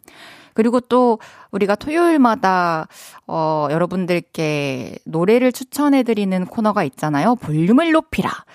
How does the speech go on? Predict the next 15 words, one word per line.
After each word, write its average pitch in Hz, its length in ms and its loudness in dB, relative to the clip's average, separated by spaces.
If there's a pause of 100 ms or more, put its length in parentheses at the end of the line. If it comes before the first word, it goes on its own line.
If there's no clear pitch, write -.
(260)
거기서도 226 800 0
제가 202 260 -4
생각하는 226 600 0
명곡들을 185 640 -2
또 175 160 -4
여러분들께 175 680 -2
소개해드릴 254 640 0
수 - 160 -10
있으니까 196 680 -2 (420)
참 262 420 2 (180)
기분이 302 500 0
좋더라고요. 220 960 -2
같은 233 300 -2
생각을 233 380 0
하면서 208 360 0